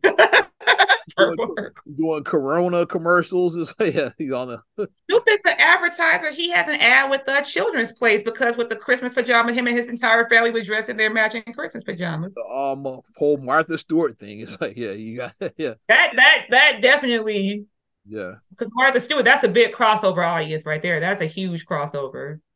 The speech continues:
Speaker 1: 'Cause that was, like, the unlikely pair you didn't know you needed. 'Cause, like, you think Martha Stewart and Snoop Dogg,
Speaker 2: Yeah.
Speaker 1: but then they actually, it worked. They actually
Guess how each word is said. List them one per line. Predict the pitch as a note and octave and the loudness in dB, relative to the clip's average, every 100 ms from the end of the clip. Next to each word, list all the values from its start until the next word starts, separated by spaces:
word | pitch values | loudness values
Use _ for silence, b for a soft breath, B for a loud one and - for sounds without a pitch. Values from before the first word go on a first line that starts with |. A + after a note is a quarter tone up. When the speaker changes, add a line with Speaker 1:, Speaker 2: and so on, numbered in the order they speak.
| _ | _
Speaker 1:
'Cause | G#3 | 2
that | A#3 | 4
was, | A#3+ | 4
like, | B3 A#3 | 0 2
the | A3+ G#3 | 2 2
unlikely | G#3+ G#3+ A3 - | 2 2 -2 -4
pair | B3 A3+ | 2 2
you | A3 | 2
didn't | G#3+ G#3 | -6 -6
know | G3 | -6
you | G3 | -4
needed. | G3 A3+ F3 G3 | -4 -4 -4 -4
'Cause, | F3+ | -2
like, | F#3 G#3+ | -2 -2
you | |
think | A3+ F#3+ | -2 0
Martha | F#3+ A3+ F#3+ | 2 0 -2
Stewart | - A3 A3+ G#3 - | -8 -6 -4 -6 -6
and | F3+ D#3+ | -8 -8
Snoop | - G3 B3 | -8 -8 -6
Dogg, | B3+ C4+ - A#3+ _ _ _ _ _ | -4 -2 -2 -6 _ _ _ _ _
Speaker 2:
Yeah. | F3+ - | -14 -2
Speaker 1:
but | A#3+ | 4
then | C4+ | 6
they | C4+ | 8
actually, | C#4 B3+ B3+ C#4 C4+ C4+ A#3 | 8 6 6 0 -2 2 4
it | C#4+ | 4
worked. | B3 D4+ A3+ F#3 E3+ - | 4 6 6 2 -2 -4
They | A3 A#3 | -2 0
actually | B3 C4 B3 B3 C4+ | -2 -4 -6 -6 -8